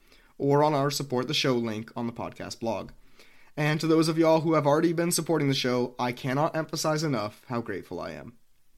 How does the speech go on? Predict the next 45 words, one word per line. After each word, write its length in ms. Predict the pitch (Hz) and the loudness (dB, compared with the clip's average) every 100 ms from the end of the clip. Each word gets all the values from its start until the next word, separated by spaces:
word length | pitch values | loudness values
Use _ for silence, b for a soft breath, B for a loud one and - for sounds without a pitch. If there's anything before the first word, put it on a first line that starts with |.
| - | -10
While 240 | 135 156 180 | 4 6 8
his 140 | 170 | 6
plan 360 | - 180 202 220 | 4 4 4 4
to 120 | 226 | 4
improve 380 | 214 175 160 156 | 2 6 6 6
Ashanti 360 | 156 135 139 | 2 2 2
mining 340 | 156 143 131 127 | 2 4 4 0
techniques 520 | 127 120 120 113 - | -2 -2 -2 -2 -4
ultimately 460 | 127 131 147 170 160 | -4 -4 -4 -2 -2
failed, 500 | - 117 107 104 - b b | -2 -2 -2 -6 -12 b b
even 340 | 226 254 254 | 6 8 6
then 200 | 214 202 | 8 6
the 100 | 196 | 6
Ashanti 380 | 180 180 156 170 | 4 4 2 2
economy 440 | 160 160 139 139 | 2 2 4 2
saw 240 | 143 135 131 | 2 2 2
considerable 760 | 135 131 - 165 202 196 196 | 2 0 2 2 4 4 2
success 600 | 190 185 - 139 120 143 | 2 0 2 2 0 -4
in 180 | - 147 | -4 0
reinvigorating 800 | 139 165 180 185 175 143 127 120 | 4 4 4 2 2 4 2 2
itself 380 | 117 - 104 113 - | -2 -4 -4 -6 -6
under 200 | 131 127 | -4 -4
Kwaku 360 | 123 110 127 | -2 -2 -2
Djoa's 340 | 120 104 95 - | -4 -6 -8 -2
guidance. 580 | 123 120 - - - - b b b b b | 0 0 -4 -10 -10 -12 b b b b b
For 140 | - 175 | 2 4
the 80 | |
most 280 | 185 220 240 | 6 6 4
part, 340 | 240 226 220 185 | 4 4 4 2
this 180 | 214 | 0
can 160 | - 214 | 0 -2
be 140 | 196 | 0
attributed 480 | 196 180 143 147 147 | 0 2 0 2 0
to 180 | 139 147 | 0 -2
Kwaku 300 | 143 139 135 | 2 2 2
Djoa's 400 | 139 123 117 113 | 0 0 0 0
debt 220 | 156 151 | 0 0
forgiveness 480 | - 123 120 110 110 | -2 -4 -4 -4 -8
policy, 520 | - 104 101 - 107 | -6 -6 -6 -6 -6
freeing 440 | 120 - 185 196 185 | -6 -2 2 4 4
many 240 | 156 156 | 2 2
Ashanti 360 | 147 143 131 143 | 0 0 0 0
workers 420 | 120 107 95 110 | -2 -4 -8 -8
from 160 | 117 | -6
pennage, 480 | 113 135 117 82 - | -2 0 -2 -4 -12